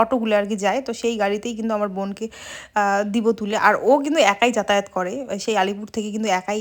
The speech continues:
এখানে আসে, আবার একাই কিন্তু যায়। যেহেতু বড় হয়ে গেছে না, ও তো টুয়েলভ এবার দিল, এবার তো, তো কলেজে, কলেজ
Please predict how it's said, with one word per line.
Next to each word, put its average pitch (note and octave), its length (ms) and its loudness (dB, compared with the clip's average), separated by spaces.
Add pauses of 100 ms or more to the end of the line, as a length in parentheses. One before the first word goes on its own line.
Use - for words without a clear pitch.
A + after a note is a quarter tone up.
এখানে G3+ 240 -6
আসে, F3+ 240 -6
আবার G3 180 -2
একাই F#3+ 260 -4
কিন্তু A3 220 -2
যায়। F3+ 280 0 (680)
যেহেতু D4+ 300 4
বড় A3+ 240 6
হয়ে A#3+ 160 2
গেছে G#3+ 220 0
না, G3+ 120 0 (480)
ও - 60 -2
তো G#3+ 100 -4
টুয়েলভ B3 340 2
এবার A3+ 220 4
দিল, A3+ 160 0 (100)
এবার G#3 340 0
তো, G#3+ 60 0 (100)
তো G3+ 140 -6
কলেজে, G3 440 -2 (220)
কলেজ G#3 300 0